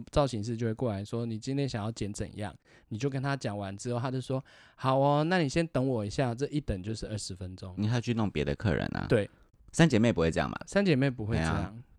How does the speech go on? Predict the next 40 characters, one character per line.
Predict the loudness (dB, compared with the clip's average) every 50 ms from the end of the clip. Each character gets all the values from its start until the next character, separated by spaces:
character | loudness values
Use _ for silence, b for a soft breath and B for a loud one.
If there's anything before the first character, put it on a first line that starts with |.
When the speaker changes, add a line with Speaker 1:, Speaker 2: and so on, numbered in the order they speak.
| _ _ _ _ _ -2
Speaker 1:
就 | 0 4
理 | 4 4
发 | 4 4 2 2
院 | 2 0 0
也 | 0 -2
不 | -4 -4 -2 -2
会 | -2 -2
这 | -2 -2
样。 | -4 -6 -6 -10 b b b b b b 10
家 | 10 10
庭 | 10 10 6
理 | 8 6 6
发 | 6 4 2 4
就 | 0 0
是 | 0 0 0 0 0 -2
你 | -4 -2 -2 0
来， | 0 0 0 0
你 | -2 -2 -6
坐 | -2 0 0 0
上 | 2 2 0 0 0
来， | -2 -6 -6 -8 -6
我 | -6 -6 -6
现 | -4 -2 -2
在 | 0 0 -2
这 | -2 -4
时 | -6 -6 -8 -10
间 | -8 -8 -8 -10
就 | -8 -6 -8
是 | -8
属 | -8 -10 -12 -10 -8
于 | -8 -8 -8
你。 | -10 -10 -12 -14 _ _ _ _ _ _ _ _ _ _ _ _ _ _ _ _
而 | 2 4
且 | 4 4 2
他 | 2 0 -2 0
会 | 0 -2 -2
跟 | -2 -4 -6 -4
你 | -6 -8
聊 | -10 -12 -14 -14 -10
天， | -8 -8 -8 -8 -12